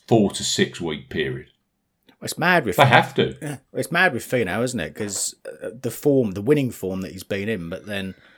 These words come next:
Speaker 2: you know, a lot of those at the back end of last year were relatively small, I guess, in comparison to some of these designated events. And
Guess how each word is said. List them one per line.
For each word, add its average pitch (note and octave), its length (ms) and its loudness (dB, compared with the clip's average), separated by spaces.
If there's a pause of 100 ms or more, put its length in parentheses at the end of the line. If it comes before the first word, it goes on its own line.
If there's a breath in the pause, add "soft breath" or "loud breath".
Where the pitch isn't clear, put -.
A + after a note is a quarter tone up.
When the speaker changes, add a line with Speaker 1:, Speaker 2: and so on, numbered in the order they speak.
(840 soft breath)
Speaker 2:
you - 80 -10
know, G2+ 200 -8
a - 80 -4
lot B2 140 -2
of F#2+ 60 -8
those A2 200 -2
at G#2 60 -6
the F#2 60 -10
back - 300 -2
end A2 180 0
of G#2+ 60 -2
last G#2+ 380 -2
year A2 160 2
were G2 180 -2
relatively G2 580 -4
small, G2+ 440 -4
I E2+ 40 -4
guess, D2+ 400 -8
in F2 140 -14
comparison F2+ 600 -6
to E2+ 120 -10
some F2 180 -6
of F2 80 -10
these E2 180 -8
designated F2 540 -8
events. D#2 480 -12
And F#2+ 220 -10